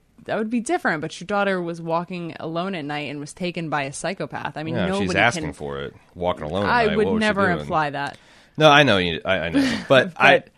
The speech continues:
Speaker 2: I
Speaker 1: I'm
Speaker 2: think
Speaker 1: just saying that it's, that it's a scary thing that police can't anticipate.
Speaker 2: I do feel like that, that is
Speaker 1: And if anything, you should be blaming her employer for not having s-, them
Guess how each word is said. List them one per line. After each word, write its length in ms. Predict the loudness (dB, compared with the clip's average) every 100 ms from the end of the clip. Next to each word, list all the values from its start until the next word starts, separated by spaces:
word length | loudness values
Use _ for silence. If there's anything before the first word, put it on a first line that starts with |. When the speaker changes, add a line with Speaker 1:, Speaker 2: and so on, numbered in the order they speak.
| -2
Speaker 2:
I 60 | -2
Speaker 1:
I'm 320 | 2 2 4
Speaker 2:
think 160 | 0
Speaker 1:
just 200 | -2 -4
saying 360 | 2 2 2 0
that 180 | -2 -2
it's, 360 | -4 -8 -18
that 240 | -6 -2 -2
it's 240 | -2 -4
a 40 | -8
scary 420 | -4 0 2 0
thing 260 | 0 -4 -4
that 120 | -6
police 280 | -8 -8 -8
can't 340 | -8 -8 -12 _ _ _ _ -12
anticipate. 640 | -12 -10 -10 -10 -10 -12 -14 _ _
Speaker 2:
I 100 | -2
do 180 | 0 -2
feel 200 | 0 0
like 120 | 0
that, 120 | 0
that 260 | 2 2 4
is 380 | 2 0 -2 -2
Speaker 1:
And 160 | -4 -4
if 100 | -4
anything, 380 | 0 0 0 -2
you 60 | -4
should 140 | -4
be 80 | -4
blaming 340 | -2 -4 -4 -6
her 100 | -8
employer 600 | -8 -2 0 2 0 -4
for 160 | -6 -6
not 300 | -4 -4 -4
having 340 | -4 -4 -8
s-, 180 | -10 -16 -18 -18 _ _ -8
them 640 | -4 -2 -4 -10 -12